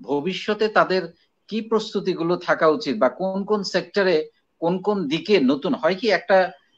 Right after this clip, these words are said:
একটা ধ্বংসযজ্ঞ যখন হয়, তারপরে আবার নতুন কিছু opportunity তৈরি হয়,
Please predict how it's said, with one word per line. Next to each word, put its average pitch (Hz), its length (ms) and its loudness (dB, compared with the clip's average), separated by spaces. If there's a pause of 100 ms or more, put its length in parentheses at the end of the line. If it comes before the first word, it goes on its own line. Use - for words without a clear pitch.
(140)
একটা 139 260 0
ধ্বংসযজ্ঞ 196 880 2
যখন 185 240 0
হয়, 135 340 4 (320)
তারপরে 170 320 6
আবার 196 180 4
নতুন 151 420 -2
কিছু 180 240 -2
opportunity 143 520 -4
তৈরি 117 300 -10
হয়, 90 100 -16